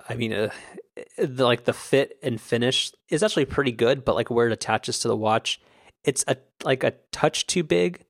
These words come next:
Like, not like it's sticking out, but, like, just by a couple millimeters, it's just not right.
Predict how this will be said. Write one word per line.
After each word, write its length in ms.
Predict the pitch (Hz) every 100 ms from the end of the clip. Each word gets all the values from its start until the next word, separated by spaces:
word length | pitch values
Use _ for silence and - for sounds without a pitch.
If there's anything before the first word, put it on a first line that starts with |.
| _ _
Like, 140 | 147 139
not 260 | 180 208
like 140 | 135 113
it's 120 | -
sticking 400 | - 110 117 104
out, 300 | 110 123 -
but, 140 | 107
like, 140 | 110 107
just 200 | 117 -
by 160 | 117
a 40 | 107
couple 260 | - -
millimeters, 580 | 110 104 117 131 135 135
it's 160 | - -
just 200 | - -
not 320 | 113 107 - -
right. 480 | 110 113 - -